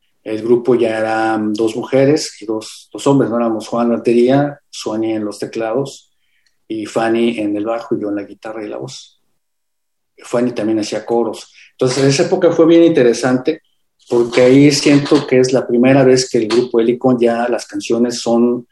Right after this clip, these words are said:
más macizas, ya se escucha una idea de composición cercana a lo que es poner una canción. ¿Por qué digo cercana? Porque cuando uno empieza a aprender a componer canciones, eh,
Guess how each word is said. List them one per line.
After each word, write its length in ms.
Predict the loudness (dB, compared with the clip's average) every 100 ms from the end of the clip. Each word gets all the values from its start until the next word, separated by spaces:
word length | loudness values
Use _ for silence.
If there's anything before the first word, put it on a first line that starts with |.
| _
más 240 | -6 0 0
macizas, 840 | 0 0 -2 -2 -4 -8 -16 _ _ _ _ _ _
ya 180 | 0 0
se 120 | 2
escucha 500 | 0 0 -2 2 0 0 2
una 380 | 4 6 6
idea 240 | 4 4 4
de 160 | 4
composición 680 | 0 -6 -8 -10 -4 0 0
cercana 580 | 2 0 0 2 2 4
a 40 |
lo 160 | 4 2
que 80 | -2
es 180 | -4 _ _
poner 360 | -4 2 4
una 200 | 6 4
canción. 460 | 0 -6 0 0 0 _ _ _ _ _ _ _ _ _ -20 -18 -4
¿Por 120 | 0
qué 100 | 4
digo 180 | 6 6
cercana? 500 | 6 2 2 4 4
Porque 380 | 2 -2 0 2
cuando 240 | 2 6
uno 240 | 6 6 4
empieza 380 | 0 -2 0 0
a 40 |
aprender 420 | 0 -2 2 4
a 100 | 2
componer 400 | 0 -10 -6 -6
canciones, 520 | -4 -6 0 2 0 -4 -20 -20 _ _ _
eh, 320 | -8 -4 -4